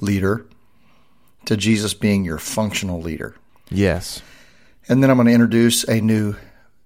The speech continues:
Speaker 1: prayer tool that I've been using that I'm in love with that is deepening the possibilities of that, uh, concept. And so we're gonna teach you a prayer called the Prayer of Examen. And so I think it's a good episode. If you wanna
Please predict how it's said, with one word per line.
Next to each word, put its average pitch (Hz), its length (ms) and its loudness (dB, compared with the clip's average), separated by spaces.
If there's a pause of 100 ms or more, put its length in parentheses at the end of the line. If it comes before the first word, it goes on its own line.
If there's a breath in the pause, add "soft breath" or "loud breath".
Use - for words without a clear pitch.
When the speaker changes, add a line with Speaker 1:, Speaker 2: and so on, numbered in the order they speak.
(120)
Speaker 1:
prayer 165 320 2
tool 98 400 -2
that 98 120 2
I've 92 180 0
been 98 180 -4
using 101 540 -4 (160)
that 98 120 -2
I'm 98 180 -2
in 92 100 -6
love 104 360 0
with 95 340 -6 (160)
that 104 100 -10
is 92 120 -6
deepening 107 760 -2 (160)
the - 80 -14
possibilities 107 720 -2
of 82 140 -6
that, 85 320 -4 (560)
uh, 90 440 -4
concept. - 560 -6 (840 soft breath)
And 117 160 -2
so 113 240 0
we're 110 120 -2
gonna 101 200 -4
teach - 280 -6
you 101 200 -4
a 95 100 -2
prayer 107 640 -2 (1040 soft breath)
called 104 220 -4
the 98 180 -2
Prayer 123 500 -2
of 120 160 -4
Examen. 95 640 -6 (960 soft breath)
And 113 120 -4
so 135 120 2
I 131 60 4
think 151 80 0
it's 143 80 -8
a 131 40 -14
good 151 100 2
episode. 131 280 0
If 95 120 -4
you 127 80 2
wanna 127 280 0